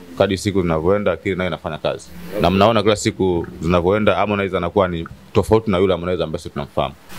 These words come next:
Goma langu mimi pendwa kwenye albamu ya Harmonize, kwenye zile nyimbo ya kwanza,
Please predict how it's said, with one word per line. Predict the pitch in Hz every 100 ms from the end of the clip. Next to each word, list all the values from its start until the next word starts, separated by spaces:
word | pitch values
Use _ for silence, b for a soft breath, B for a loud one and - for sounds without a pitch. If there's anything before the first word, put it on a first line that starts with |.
| -
Goma | 113 127
langu | 127 131
mimi | 151 139
pendwa | 143 143 139 135 135 135 127
kwenye | 117 110
albamu | 104 120 120
ya | 110
Harmonize, | 104 101 117 113 104
kwenye | 98 98
zile | 110 104
nyimbo | 110 117 110 107 104
ya | 98
kwanza, | 95 - 131 107 76